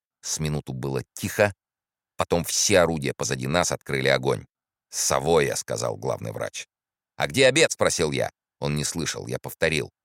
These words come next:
«Еще не подвезли». Большой снаряд пролетел и разорвался на заводском дворе. Еще один разорвался, и в шуме разрыва можно было расслышать более дробный шум от осколков кирпича и комьев грязи, дождем сыпавшихся вниз.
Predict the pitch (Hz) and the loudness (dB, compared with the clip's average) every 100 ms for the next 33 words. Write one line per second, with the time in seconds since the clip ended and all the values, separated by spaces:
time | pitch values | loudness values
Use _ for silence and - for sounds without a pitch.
0 | _ - 76 - 135 131 123 127 113 131 | _ -8 -2 2 2 2 0 0 2 2
1 | 85 - _ _ _ _ _ _ _ 131 | 0 -4 _ _ _ _ _ _ _ 2
2 | 98 92 - 104 - 98 98 - 76 87 | 4 4 4 4 4 6 6 6 0 0
3 | - 101 85 76 69 82 82 76 76 65 | 2 4 4 4 2 4 4 4 -2 0
4 | 71 - 80 73 73 73 67 - _ _ | 0 2 0 0 2 4 4 0 _ _
5 | _ 76 - - 120 104 95 87 85 85 | _ 0 2 4 6 6 6 4 4 4
6 | 95 101 87 92 87 - 110 101 87 82 | 6 6 4 0 -2 -2 2 4 6 6
7 | 92 95 87 87 80 82 82 80 78 - | 4 4 4 4 2 2 4 4 2 0
8 | 92 - 82 69 87 85 127 101 95 78 | 0 0 -2 2 4 4 4 4 4 4
9 | 78 - 107 95 78 73 - - 90 - | 0 0 0 0 0 0 -2 2 2 2
10 | 73 - 82 - 80 - 104 82 - 98 | -4 -4 -8 -4 -2 2 4 4 4 2
11 | 90 85 62 57 82 92 76 67 60 80 | 4 2 0 0 6 6 6 0 2 2
12 | 64 - 92 82 - - - 76 71 - | 2 0 2 2 -2 -2 -4 -4 -6 -4
13 | 73 67 76 71 - | -2 0 -2 -2 -4